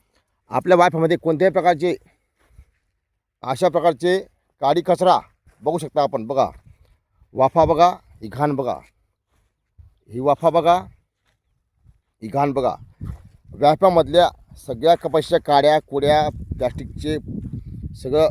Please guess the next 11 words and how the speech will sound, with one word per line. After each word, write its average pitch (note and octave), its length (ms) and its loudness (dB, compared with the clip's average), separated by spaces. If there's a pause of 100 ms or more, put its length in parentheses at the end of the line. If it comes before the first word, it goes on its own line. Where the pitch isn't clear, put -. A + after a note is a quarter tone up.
(540)
वेस्टेज D3+ 320 -4
मटेरियल D3 360 0 (640)
जे C#3+ 180 -4
लागवडीमध्ये C#3+ 600 0 (560)
आपला D3 360 2
अडथळा E3+ 300 2
ठर-, C#3+ 280 -2
ठरणार C#3+ 240 -2
आहे, C#3 300 0 (580)
असं B2 260 0
आपण E3+ 240 2